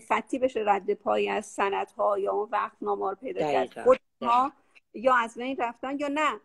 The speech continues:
Speaker 1: ممکنه به صورت یک کتیبه‌ای در جایی مثلاً نقل شده باشن، ولی واقعیتش اینه که دقیقاً هم که می‌فرمایید نمیشه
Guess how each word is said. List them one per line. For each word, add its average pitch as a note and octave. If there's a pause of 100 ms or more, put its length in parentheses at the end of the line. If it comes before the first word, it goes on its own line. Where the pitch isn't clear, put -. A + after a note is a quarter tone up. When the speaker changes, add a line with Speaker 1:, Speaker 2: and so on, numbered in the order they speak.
Speaker 1:
ممکنه B3
به C4+
صورت C4
یک D4
کتیبه‌ای B3+
در A#3
جایی B3+
مثلاً A#3
نقل B3
شده G3
باشن، F#3+ (480)
ولی A3+
واقعیتش A3+
اینه C4+
که C4
دقیقاً G#3+
هم B3+
که C4
می‌فرمایید G#3
نمیشه B3